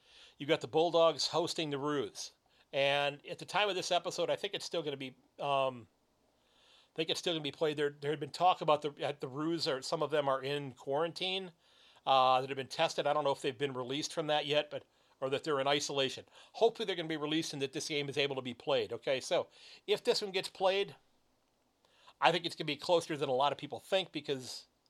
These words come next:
Mister Noble's got this club playing some inspired footy. Those youngsters who went out and, and, you know, took it across the chin for week after week after week, while much of the senior side of their club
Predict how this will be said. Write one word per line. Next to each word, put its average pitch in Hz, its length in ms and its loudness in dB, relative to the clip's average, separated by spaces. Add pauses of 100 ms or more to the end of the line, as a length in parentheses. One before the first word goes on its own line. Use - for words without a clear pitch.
(1300)
Mister 160 220 -6
Noble's 147 360 0
got 143 220 2
this 139 140 -8
club 139 260 0
playing 135 540 -4 (1040)
some 151 160 -8
inspired 139 500 2
footy. 135 380 -6 (240)
Those 135 260 -2
youngsters 160 500 0
who 160 160 -6
went 135 200 0
out 143 240 2
and, 131 240 -14
and, 127 280 -10
you 135 100 -6
know, 127 120 0
took - 260 -8
it 151 60 -4
across 143 360 -2
the 135 60 -10
chin 139 520 -2 (760)
for 127 640 0 (1300)
week 147 320 -6
after 139 280 2
week 131 240 -6
after 135 220 0
week, 131 260 -4
while 123 140 2
much 139 320 0
of 127 100 -12
the 123 80 -12
senior 160 460 -10
side 131 320 0
of 117 80 -6
their 127 120 -4
club 131 380 2